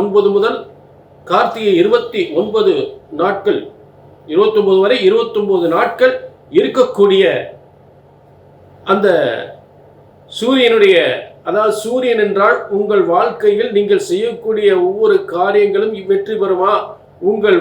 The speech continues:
வாழ்க்கை பிரகாசமாக இருக்குமா, எல்லாரும் ஆயுளோடு இருப்பீர்களா, நோய் நொடி இல்லாமல் இருப்பீர்களா, அதே நேரம் உங்க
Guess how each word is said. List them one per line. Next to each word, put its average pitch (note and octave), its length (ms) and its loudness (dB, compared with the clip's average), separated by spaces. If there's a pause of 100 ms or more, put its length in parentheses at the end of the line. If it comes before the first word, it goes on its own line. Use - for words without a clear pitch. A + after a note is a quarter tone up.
வாழ்க்கை G#3 400 4 (880)
பிரகாசமாக A#3+ 640 2 (160)
இருக்குமா, G#3 420 0 (760)
எல்லாரும் G#3+ 360 2 (120)
ஆயுளோடு A#3 480 0
இருப்பீர்களா, G3+ 520 0 (120)
நோய் A3 220 2
நொடி G#3+ 200 2
இல்லாமல் G#3 300 0
இருப்பீர்களா, G3+ 520 2 (2500)
அதே G#3+ 240 4
நேரம் G#3+ 280 0 (2000)
உங்க G#3+ 160 2